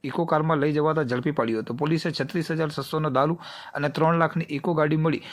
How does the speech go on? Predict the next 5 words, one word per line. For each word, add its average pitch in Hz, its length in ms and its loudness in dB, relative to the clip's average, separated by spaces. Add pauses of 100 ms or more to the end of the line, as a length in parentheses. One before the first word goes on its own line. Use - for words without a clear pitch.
(220)
ત્રણ 170 220 2
પોઇન્ટ 165 340 0
છત્રીસ 160 320 0
લાખનો - 1400 -2 (200)
મુદ્દામાલ 139 440 4